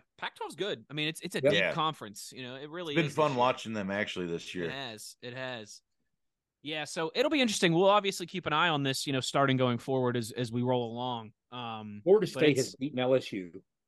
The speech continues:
Speaker 2: They won at Clemson. That doesn't look as impressive against a four and four Clemson team now. But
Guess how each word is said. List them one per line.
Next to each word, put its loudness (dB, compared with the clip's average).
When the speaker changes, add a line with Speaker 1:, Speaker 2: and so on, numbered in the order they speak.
Speaker 2:
They 2
won 0
at -6
Clemson. -8
That -4
doesn't -2
look -2
as -4
impressive -4
against -10
a -6
four -6
and -8
four -2
Clemson -10
team -12
now. -12
But 4